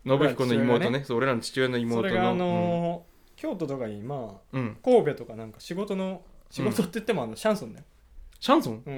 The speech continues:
Speaker 2: ん、シャンソン、シャンソンの都合で、シャンソンコンクールの
Speaker 1: うん。
Speaker 2: 審査員とかやってるからさ、あいつ、その、
Speaker 1: あ、信彦がね。
Speaker 2: うん。
Speaker 1: うんうんうん。
Speaker 2: 日本人がシャンソンを歌うのの審査とかしてんだけど、
Speaker 1: うんう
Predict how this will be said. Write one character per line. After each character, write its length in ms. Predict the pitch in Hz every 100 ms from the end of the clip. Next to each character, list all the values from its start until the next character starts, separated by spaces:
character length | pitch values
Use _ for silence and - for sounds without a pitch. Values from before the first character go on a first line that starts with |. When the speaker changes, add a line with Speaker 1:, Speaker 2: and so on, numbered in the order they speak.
| 117
Speaker 2:
ん、 40 |
シ 100 | -
ャ 80 | 240
ン 60 |
ソ 120 | 208 147
ン、 60 |
シ 140 | - 233
ャ 80 |
ン 40 | 262
ソ 120 | 175
ン 40 |
の 80 | 139
都 160 | 120 135
合 120 | 139
で、 240 | 131 123 127
シ 100 | 240
ャ 40 |
ン 80 | 247
ソ 120 | 247
ン 100 | 240
コ 100 | 233
ン 120 | 233
ク 100 | 226
ー 120 | 240
ル 100 | 151
の 240 | 120 127 -
Speaker 1:
う 80 | 135
ん。 140 | 117
Speaker 2:
審 180 | - 254
査 120 | 262
員 100 | 226
と 40 | 160
か 100 | 110
や 20 |
っ 40 |
て 80 | -
る 80 | 120
か 80 | 113
ら 40 |
さ、 120 | -
あ 60 | 117
い 40 |
つ、 80 | 110 -
そ 60 | 117
の、 80 | 127
Speaker 1:
あ、 40 |
信 160 | 135 135
彦 140 | 123
が 100 | 98
ね。 80 | 120
Speaker 2:
う 20 |
ん。 300 | 123 104 95 - _
Speaker 1:
う 80 | 127
ん 100 | 123
う 40 | 113
ん 80 | 110
う 20 |
ん。 40 |
Speaker 2:
日 60 | 165
本 120 | 196
人 160 | 180 143
が 80 |
シ 100 | 135
ャ 40 | 143
ン 40 |
ソ 100 | 131
ン 40 | 113
を 20 |
歌 120 | 127
う 80 | 117
の 100 | 110
の 60 |
審 220 | 107 208 180
査 100 | 117
と 80 |
か 80 | 107
し 60 | -
て 100 | 110
ん 40 |
だ 80 | 104
け 60 | 110
ど、 160 | 123
Speaker 1:
う 20 |
ん 20 |
う 40 | 127